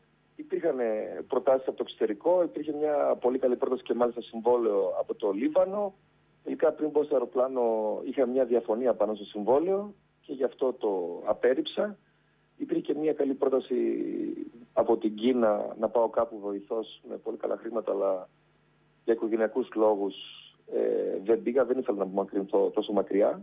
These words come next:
αυτή τη δεδομένη στιγμή. Και αυτή τη στιγμή υπάρχουν συζητήσεις και με,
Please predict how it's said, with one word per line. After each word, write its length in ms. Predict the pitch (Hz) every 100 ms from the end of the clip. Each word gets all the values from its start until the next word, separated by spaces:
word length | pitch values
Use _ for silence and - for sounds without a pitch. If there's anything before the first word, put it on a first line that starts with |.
| - _ _
αυτή 220 | - 151
τη 60 |
δεδομένη 360 | 117 101 98 98
στιγμή. 460 | - 92 147 220 - _ _ _ _ _ _ _ _ _ _
Και 100 | 180
αυτή 180 | -
τη 60 | 214
στιγμή 220 | 165 180
υπάρχουν 440 | 190 - - 160 131
συζητήσεις 380 | 123 - 127
και 120 | - 143
με, 500 | 139 123 123 -